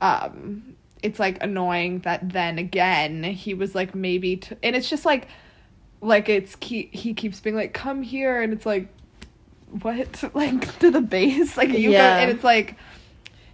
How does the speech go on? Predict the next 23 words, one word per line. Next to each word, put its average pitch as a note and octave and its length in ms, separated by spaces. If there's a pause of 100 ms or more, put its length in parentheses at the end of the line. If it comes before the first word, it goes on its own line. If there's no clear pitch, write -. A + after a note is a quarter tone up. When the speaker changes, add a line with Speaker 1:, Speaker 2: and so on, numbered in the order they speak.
Speaker 1:
yeah, F#3 600
it's - 320
just - 420 (460)
very, G3+ 540
very E3+ 560 (120)
deja F3 380
vu. - 460 (520)
Okay, G#3 220
he's, A3 240
like, B3+ 140
really F3+ 300
obsessed G3+ 360
with F#3 120
vampires. F#3+ 880
Like, F#3 140
he's, G3 200
like, F3+ 120
kind F3+ 220
of E3+ 100
into F#3 220
vampires. G3 640
Speaker 2:
What? D#4 280
<laughs> - 40